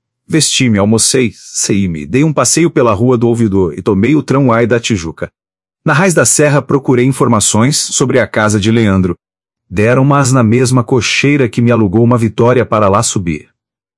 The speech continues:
Às cinco e meia da tarde entrava na residência do meu amigo. Uma deliciosa chácara com seu cottage ao fundo, na fralda da montanha,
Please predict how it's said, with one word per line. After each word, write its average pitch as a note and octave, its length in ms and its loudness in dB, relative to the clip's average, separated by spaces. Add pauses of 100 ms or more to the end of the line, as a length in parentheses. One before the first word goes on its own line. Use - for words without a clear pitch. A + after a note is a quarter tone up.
(380)
Às - 120 -2
cinco F3 340 0
e D3 40 2
meia A#2+ 320 2
da G#2+ 120 0
tarde G#2+ 320 0
entrava A2 400 0
na G2+ 80 2
residência G#2 540 0
do G2 100 0
meu G#2 160 4
amigo. F#2 420 0 (800)
Uma D#3 240 0
deliciosa D3+ 460 0
chácara G2 520 -2
com F#2 220 -4
seu C3 180 -2
cottage B2 600 -2
ao A2 80 0
fundo, A2 560 -2 (180)
na C3 120 0
fralda D3+ 360 0
da D#3 100 0
montanha, A#2 600 0